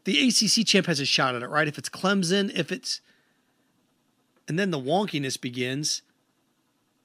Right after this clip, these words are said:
At least in the next two years, Notre Dame's gonna be at least a five. But going forward, Notre Dame could be a three. You could make a case that the top two seeds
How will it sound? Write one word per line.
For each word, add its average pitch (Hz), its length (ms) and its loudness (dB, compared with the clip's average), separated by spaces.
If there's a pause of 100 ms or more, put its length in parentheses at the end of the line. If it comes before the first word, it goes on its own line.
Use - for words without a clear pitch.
(240)
At 208 80 2
least 226 240 0
in 190 80 -2
the 190 80 0
next 185 220 0
two 214 120 -2
years, 165 300 2
Notre 170 220 0
Dame's 170 200 2
gonna 156 140 -2
be 147 160 4
at - 80 -4
least 160 220 0
a 123 60 -6
five. 151 600 2 (400)
But 180 140 4
going 180 300 6
forward, 196 300 4
Notre 175 160 4
Dame 170 160 4
could 165 100 -4
be 156 120 2
a 135 40 4
three. 175 580 2 (720)
You 160 80 -10
could 160 140 -2
make 190 180 2
a 196 60 -2
case 185 260 2
that - 120 -12
the 143 80 -14
top 175 240 0
two 196 180 0
seeds 170 400 -2